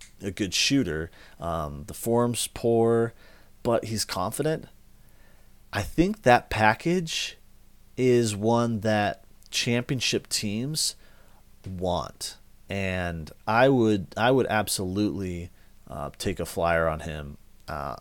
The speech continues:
that I think could pay some real dividends. Uh, if I'm the Jazz, one of my favorite stacks,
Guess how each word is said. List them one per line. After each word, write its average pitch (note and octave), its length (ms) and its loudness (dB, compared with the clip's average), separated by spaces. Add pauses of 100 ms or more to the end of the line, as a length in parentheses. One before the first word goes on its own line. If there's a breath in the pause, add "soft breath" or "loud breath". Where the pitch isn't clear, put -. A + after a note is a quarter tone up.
that F#2 160 -6
I F2+ 60 -4
think F2+ 220 -8
could E2 160 -10
pay F2+ 160 -4
some E2+ 200 -6
real D#2+ 160 -6
dividends. D2 680 -8 (400 soft breath)
Uh, B1+ 200 -6
if - 140 -2
I'm A#2 160 6
the G#2 80 4
Jazz, F#2+ 480 2
one A2 80 -2
of G2+ 80 -2
my F2 100 0
favorite G2 760 0 (260 soft breath)
stacks, - 800 0